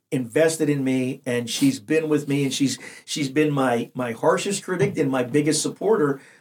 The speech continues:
since day one. You know, so sometimes, you know, and I've, I've, it's hard to explain, but I've seen that in myself. I, I, there are,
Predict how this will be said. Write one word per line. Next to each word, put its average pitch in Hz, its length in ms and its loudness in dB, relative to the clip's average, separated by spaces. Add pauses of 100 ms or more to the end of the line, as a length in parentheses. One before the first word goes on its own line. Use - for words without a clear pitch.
(200)
since - 400 -2
day 151 220 4
one. 156 340 0 (540)
You 165 100 -2
know, 156 160 2
so 170 400 0 (320)
sometimes, 277 720 -2
you 233 120 0
know, 202 140 2
and 208 420 -2
I've, - 300 -4 (140)
I've, 190 260 0 (540)
it's - 160 -6
hard 226 160 4
to 196 80 0
explain, 170 500 0 (260)
but 147 120 2
I've 151 100 2
seen 180 160 -4
that 160 140 4
in 139 80 -2
myself. 127 520 -2
I, 131 220 -2
I, 143 320 0
there 156 380 2
are, 139 400 0